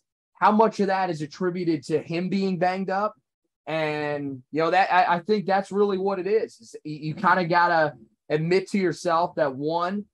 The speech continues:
this is a unit that is extremely inconsistent and will probably continue to be that moving forward. And two, look, I know people will always say injuries are just an excuse and everything like that. And, and,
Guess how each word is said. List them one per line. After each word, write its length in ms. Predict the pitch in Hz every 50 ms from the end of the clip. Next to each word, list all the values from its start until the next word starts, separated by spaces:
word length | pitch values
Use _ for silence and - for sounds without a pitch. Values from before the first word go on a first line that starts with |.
| _ _ _ _
this 140 | 147 156 151
is 120 | 160 147
a 60 | 151
unit 440 | 151 143 143 160 180 180 180 170 - -
that 180 | 165 156 147
is 160 | 147 139 135
extremely 680 | 143 - - - - 170 175 175 190 190 185 185 170 170
inconsistent 760 | 175 170 156 - 160 143 - - 165 160 156 - - 196 185
and 100 | 160 147
will 80 | 143 139
probably 380 | 139 - 170 160 156 156 147
continue 800 | 143 - 143 127 120 - 175 165 170 170 170 170 170 170 170 165 165
to 100 | - 156
be 200 | 135 156 160 165
that 260 | 160 156 156 147 151
moving 300 | 156 156 147 143 139 120
forward. 500 | - - 147 156 170 190 202 202 202 202 - _ _ _ _ -
And 160 | 185 190 -
two, 280 | - - 277 277 262
look, 280 | 226 226 247 247 226 -
I 100 | 170 170
know 180 | 180 202 214 208
people 320 | - 208 208 208 208 202
will 140 | 190 170 170
always 360 | 170 180 185 190 175 160 -
say 240 | - 196 180 165 165
injuries 500 | 180 185 151 165 175 170 165 160 147 143
are 80 | 143
just 280 | 131 151 160 147 - -
an 60 | 151
excuse 560 | 139 120 - - - 165 175 180 180 156 -
and 80 | 156 151
everything 440 | 160 165 160 151 - - 160 151 147
like 260 | 139 143 139 131 -
that. 300 | 156 175 185 185 175 151
And, 140 | 151 165 175
and, 340 | 165 165 165 165 165 156